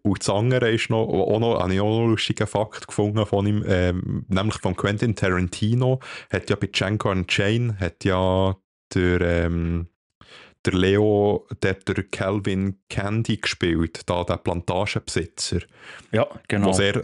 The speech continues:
Speaker 1: wo doch sehr sadisti-, also sadistisch ist gesehen.
Speaker 2: Ja.
Speaker 1: Und der Tarantino hat ihm eigentlich die Rolle nicht gegeben und hat ihn einfach la-, la durchproben, eine Stunde lang und improvisieren. Und dann sind alle,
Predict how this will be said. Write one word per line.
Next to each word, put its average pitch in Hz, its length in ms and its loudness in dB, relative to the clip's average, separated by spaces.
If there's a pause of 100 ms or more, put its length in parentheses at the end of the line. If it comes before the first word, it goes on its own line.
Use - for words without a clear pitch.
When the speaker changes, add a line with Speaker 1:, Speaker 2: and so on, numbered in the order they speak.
(100)
Speaker 1:
wo 95 80 2
doch - 160 -2
sehr 98 220 2
sadisti-, - 760 -2 (240)
also 90 220 0
sadistisch 98 600 -2
ist - 220 -2
gesehen. 82 360 0 (520)
Speaker 2:
Ja. 104 160 -2 (760)
Speaker 1:
Und 98 440 4 (260)
der - 80 -4
Tarantino 101 500 0
hat 95 180 -2
ihm 92 100 0
eigentlich 101 340 -2
die 98 120 -2
Rolle 98 300 2
nicht 101 300 -4
gegeben 101 380 0 (240)
und 95 160 2
hat - 100 -6
ihn 95 80 0
einfach 95 380 0
la-, 90 300 -2 (460)
la 90 360 0
durchproben, 113 800 0
eine 104 100 0
Stunde 110 460 0
lang 104 260 0
und 90 160 0
improvisieren. 95 1080 0 (520)
Und 90 120 0
dann 92 120 0
sind 98 300 0
alle, 104 480 4